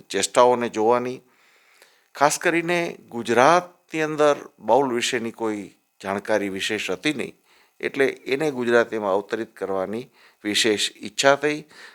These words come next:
અને એમાં શીલચંદ્ર વિજયજી મહારાજ સાહેબ નામના એક જૈન ધર્મગુરુ, ડૉક્ટર મનોજ રાવલ નામના એક પ્રાધ્યાપક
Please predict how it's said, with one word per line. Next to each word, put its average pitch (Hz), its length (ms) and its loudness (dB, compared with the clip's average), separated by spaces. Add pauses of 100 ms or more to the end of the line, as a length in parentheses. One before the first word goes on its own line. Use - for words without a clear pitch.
(140)
અને 123 280 2
એમાં 123 540 2 (360)
શીલચંદ્ર 151 580 0
વિજયજી 117 800 -2
મહારાજ 98 400 0
સાહેબ 101 360 -2
નામના 101 520 -4 (140)
એક 101 280 -10 (480)
જૈન 127 500 4 (560)
ધર્મગુરુ, 110 560 -2 (480)
ડૉક્ટર 117 320 -2
મનોજ 117 520 2
રાવલ 113 460 4
નામના 110 520 -2
એક - 280 -10 (380)
પ્રાધ્યાપક 127 720 0